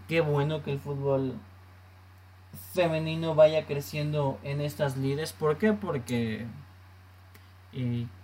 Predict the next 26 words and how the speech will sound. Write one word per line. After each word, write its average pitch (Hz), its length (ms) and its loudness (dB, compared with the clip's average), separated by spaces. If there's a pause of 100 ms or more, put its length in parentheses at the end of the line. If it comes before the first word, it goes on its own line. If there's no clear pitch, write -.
(300)
seguramente 151 800 2
sí 156 120 -2
hay 151 80 2
mentes 151 360 2
retrógradas 135 680 0
todavía 127 520 0
que, 113 320 -2 (200)
que 131 100 -4
piensan 143 580 2
que 110 340 -4 (960)
"No, 240 360 6
es 170 120 0
que 151 100 0
el, 131 120 0
el 127 120 -2
fútbol 175 320 -4
femenino 147 500 0
nadie 131 300 2
lo 117 140 0
ve, 135 500 0
que 120 100 -6
no 117 120 -2
es 117 100 -8
atractivo", 123 480 -6
etcétera. 110 360 -8 (280)
Pues, - 240 -20